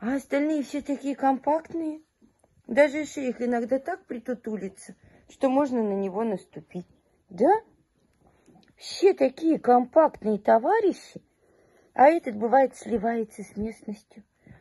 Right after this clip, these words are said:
У него своя маскировка, да, малышня-карандашня? Ой, ну а мы всем желаем самой спокойной ночи,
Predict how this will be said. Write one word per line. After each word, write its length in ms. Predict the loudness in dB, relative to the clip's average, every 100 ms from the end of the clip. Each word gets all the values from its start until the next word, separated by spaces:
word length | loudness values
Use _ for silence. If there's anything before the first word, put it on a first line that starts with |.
| -6
У 60 | -2
него 240 | 0 -2
своя 420 | -2 2 4 4
маскировка, 840 | 0 -6 -4 -2 -2 -4 -10 -18 -8 0
да, 180 | 0 0 _ _
малышня-карандашня? 1200 | -4 -2 -4 -2 -2 0 -2 -2 -2 -6 -8 -16 -16 -20 _ _ _ _ _ _ -20 _ _ -20 _ _ -6
Ой, 240 | -4 -4 _ _ _ _
ну 100 | -4
а 100 | -2
мы 140 | -2 -8
всем 260 | -10 -10
желаем 360 | -6 -4 -6 -8 _ _
самой 400 | -2 0 0 -4
спокойной 800 | -8 -2 -2 0 -4 -2 -4 -4
ночи, 380 | -6 -6 _